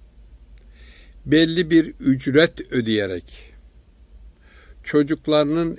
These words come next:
eğitime seçilmesi olayıdır. Ha, nasıl şimdi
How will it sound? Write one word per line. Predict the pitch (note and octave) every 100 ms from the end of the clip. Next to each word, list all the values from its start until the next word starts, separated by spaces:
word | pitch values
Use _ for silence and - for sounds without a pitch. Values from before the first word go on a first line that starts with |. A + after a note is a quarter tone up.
| -
eğitime | C#3+ D3 C#3+ C3+ C#3+ D#3+ C#3+
seçilmesi | - C#3 - D3 C#3+ C#3 -
olayıdır. | - C3 A#2+ G#2 F2+ F2+ - - - - - - - - - - - _
Ha, | -
nasıl | D3 C3 B2+
şimdi | A#2 B2 A2+ A#2 A#2